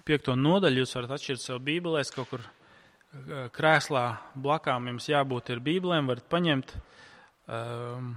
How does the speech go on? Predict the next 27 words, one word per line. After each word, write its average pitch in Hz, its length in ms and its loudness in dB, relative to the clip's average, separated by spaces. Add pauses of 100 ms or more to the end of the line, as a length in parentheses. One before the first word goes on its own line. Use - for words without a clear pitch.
(1300)
tā 131 160 2
ir 131 80 2
viena 135 160 0
tāda 131 160 -2
varbūt 139 320 0
laba 151 240 4
iespēja, 131 560 0 (880)
ā, 113 160 -8 (800)
tiešām 131 320 -2
reāli 127 480 4 (960)
palasīt 165 480 4
Dievu 123 300 4
vārdu, 113 420 0
ja? 120 140 0 (960)
Mēs 127 140 -4
šodien 143 120 8
nolasīsim 139 460 8
visu, - 260 0
visu 156 240 0
piekto 151 320 4
nodaļu, 147 380 8
un 123 80 -2
pēc 135 160 -4
tam 139 220 4 (100)
otrajā 151 300 6
daļā 131 260 4
ies-, - 120 -4